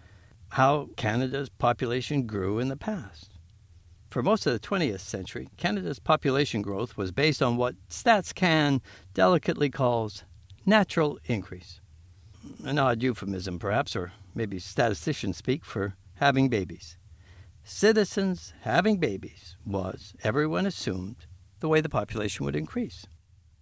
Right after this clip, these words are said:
Sometime in the nineteen sixties, Canadians, now mostly urban, not needing large families for the farm, collectively decided to have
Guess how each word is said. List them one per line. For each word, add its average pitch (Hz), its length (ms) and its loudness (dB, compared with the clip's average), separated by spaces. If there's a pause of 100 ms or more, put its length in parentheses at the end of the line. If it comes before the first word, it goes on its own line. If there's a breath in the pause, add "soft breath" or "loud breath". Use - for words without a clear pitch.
(280)
Sometime 202 540 4
in 147 240 2
the 139 80 2
nineteen 143 480 0
sixties, - 840 -4
Canadians, 104 560 0
now 147 180 4
mostly 120 480 0
urban, 98 440 -2 (180)
not 120 340 2
needing 123 460 2
large 110 380 2
families 101 500 -2
for - 160 -6
the 92 100 -6
farm, 101 500 -2 (340)
collectively 226 800 2
decided 160 640 0
to 143 160 -4
have 127 500 0